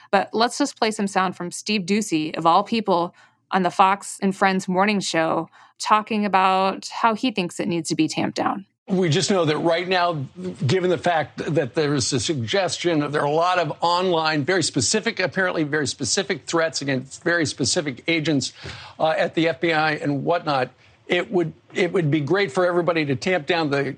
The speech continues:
Speaker 2: the rhetoric against the F B I, because the F B I simply was doing what the D O J asked them to do.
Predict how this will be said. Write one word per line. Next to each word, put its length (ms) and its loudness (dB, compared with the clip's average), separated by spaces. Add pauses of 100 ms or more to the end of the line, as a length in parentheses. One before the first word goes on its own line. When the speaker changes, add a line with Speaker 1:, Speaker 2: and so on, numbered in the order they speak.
(120)
Speaker 2:
the 200 0
rhetoric 680 2
against 320 -2
the 120 0
F 120 -4
B 120 0
I, 140 -2
because 280 -4
the 140 0
F 140 -2
B 120 0
I 120 2
simply 400 -2
was 200 0
doing 320 0
what 180 -4
the 80 0
D 220 0
O 100 2
J 440 0
asked 260 -2
them 120 -2
to 60 0
do. 260 -2